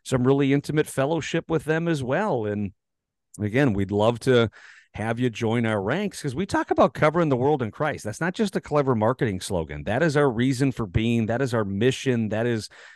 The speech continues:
something that we obsess about. It's one thing to cover the world in Christ with about three thousand individuals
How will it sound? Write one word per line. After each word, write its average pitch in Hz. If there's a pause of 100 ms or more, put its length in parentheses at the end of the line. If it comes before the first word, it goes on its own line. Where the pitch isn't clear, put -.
something 117
that 107
we 107
obsess 156
about. 82 (480)
It's 120
one 160
thing 208
to 156
cover 139
the 127
world 123
in 120
Christ 120
with 120
about 110
three 123
thousand 120
individuals 107